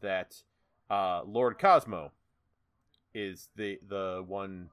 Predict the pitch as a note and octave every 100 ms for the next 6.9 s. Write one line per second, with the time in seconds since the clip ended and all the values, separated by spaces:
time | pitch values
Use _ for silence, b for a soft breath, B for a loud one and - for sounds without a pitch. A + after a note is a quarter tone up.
0 | _ _ _ _ - A2+ C3+ C3 C#3 B2
1 | A#2 A2 C3+ C#3+ C3+ B2+ A2+ - - G2+
2 | G2+ G2+ G2+ G2+ F#2+ - _ _ _ G#2+
3 | F#2+ A#2 A#2 A#2 A2+ G#2+ _ _ _ _
4 | _ _ _ - G#2 G2 F#2+ F#2 - _
5 | - G#2+ A2+ A2+ G#2 G2+ - - A2 A2+
6 | A#2 G#2 G2+ G#2+ G#2 G2 G#2 G2